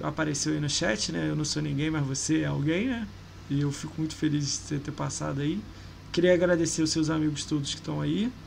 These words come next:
Quem puder deixar o follow aí.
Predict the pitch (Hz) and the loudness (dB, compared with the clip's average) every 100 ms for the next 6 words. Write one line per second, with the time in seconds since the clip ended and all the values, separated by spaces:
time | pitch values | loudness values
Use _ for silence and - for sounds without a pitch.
0 | - - - - - - - - 156 156 | -16 -16 -14 -14 -14 -14 -14 -4 -2 2
1 | 156 156 151 143 147 - 151 156 151 151 | 4 4 4 2 0 -2 0 0 2 4
2 | 180 220 | 4 2